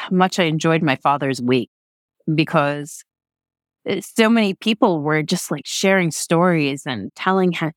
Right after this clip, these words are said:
how good he was and beautiful and what he, he did for them and how they, he helped them in their business and, you know, inspire them to go do something,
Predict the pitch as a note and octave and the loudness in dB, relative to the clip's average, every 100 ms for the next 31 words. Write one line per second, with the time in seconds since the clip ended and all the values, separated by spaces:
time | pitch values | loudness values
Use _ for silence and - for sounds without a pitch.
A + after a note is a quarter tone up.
0 | _ - E3 D3+ C3+ C3 - - G3 F#3+ | _ -6 0 0 -2 -10 -10 0 0 2
1 | F#3+ D#3+ D3+ C#3 C3+ - A3+ A3+ - F#3 | 0 2 2 0 -4 0 2 2 0 0
2 | D#3+ D3+ C#3+ - _ - F3 B2+ A3+ C4 | 2 2 0 -4 _ -10 -10 -2 0 2
3 | C4 F#3 D3+ D3 - E3+ D#3+ D3+ D3+ D#3+ | 2 0 2 0 0 0 -2 -10 -12 -10
4 | D3 C#3+ - D#3+ C#3+ C#3+ C3+ - D#4 B3+ | -6 -6 -4 -2 0 0 0 2 2 4
5 | F3 D3+ C3+ D3 - _ _ _ F#3 G3+ | 2 2 0 -2 -6 _ _ _ 0 2
6 | E3+ D3 D3+ - F#3+ - - D4+ D#4+ A#3 | 4 2 -2 -2 -2 -2 0 2 4 2
7 | G3+ F#3 F#3 E3+ G#3+ C#4 F#3+ D3 B2 A#2 | 0 2 2 2 2 2 0 0 -4 -6
8 | B2 | -8